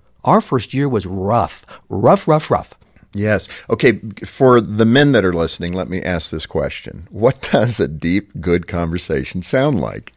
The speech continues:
Speaker 2: <laughs> I mean, we're down to one oh one, buddy.
Speaker 1: Well, you, you literally, first you let your wife define that.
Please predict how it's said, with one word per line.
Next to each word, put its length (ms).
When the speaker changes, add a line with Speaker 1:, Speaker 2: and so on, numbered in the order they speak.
Speaker 2:
<laughs> 200
I 280
mean, 280
we're 120
down 240
to 80
one 200
oh 80
one, 320
buddy. 320
Speaker 1:
Well, 100
you, 220
you 280
literally, 400
first 340
you 100
let 180
your 100
wife 240
define 360
that. 180